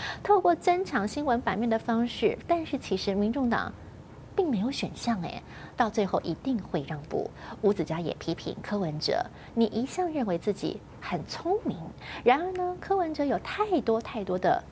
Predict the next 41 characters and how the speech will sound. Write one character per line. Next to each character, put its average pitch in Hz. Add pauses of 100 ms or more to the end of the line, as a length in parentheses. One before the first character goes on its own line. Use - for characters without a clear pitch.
(280)
算 - (220)
计 -
了， - (320)
在 381
合 254
作 349
上 202 (420)
显 -
得 220
很 196
不 285
诚 208
恳 214 (120)
呢。 - (480)
吴 208
子 170
嘉 180
直 175
言， 160 (380)
若 320
是 -
没 226
有 359
合 165
作， - (280)
民 269
众 403
党 208
将 202
缩 370
水 -
成 160
为 175
类 381
时 -
代 185
力 180
量 165
的 143
规 175
模， 156